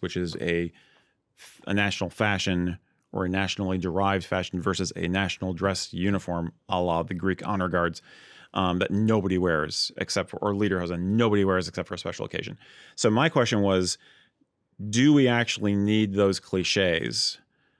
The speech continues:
to look back on and to remind us of what this idea, this mythic ideal is? How much is a mythic ideal? How much is the,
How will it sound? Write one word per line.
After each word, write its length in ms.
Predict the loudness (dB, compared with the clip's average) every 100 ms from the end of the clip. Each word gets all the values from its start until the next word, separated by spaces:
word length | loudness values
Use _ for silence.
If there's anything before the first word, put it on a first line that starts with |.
| _ _ _ _ _ _
to 100 | -8
look 200 | -4 -4
back 300 | 0 0 0
on 260 | 0 0 -2
and 140 | -4 -6
to 80 | -4
remind 420 | -4 -2 -2 0
us 440 | 0 -2 -4 -6 -14 _ _ -4
of 180 | -4 -2
what 460 | -2 -2 -4 -12 -14 _ _ _ _ _ _ _ _ _
this 200 | -4 -4 -4
idea, 460 | -6 -4 -6 -4 -4
this 180 | -4 -4
mythic 680 | -2 0 -2 -4 -6 -14 -20 -6
ideal 380 | -4 -2 -2 -2
is? 160 | -4
How 80 | -4
much 160 | -2 -2
is 140 | -2
a 40 |
mythic 340 | 0 0 0 0
ideal? 240 | 0 0
How 80 | 0
much 160 | 0 0
is 160 | 0
the, 220 | 0 -2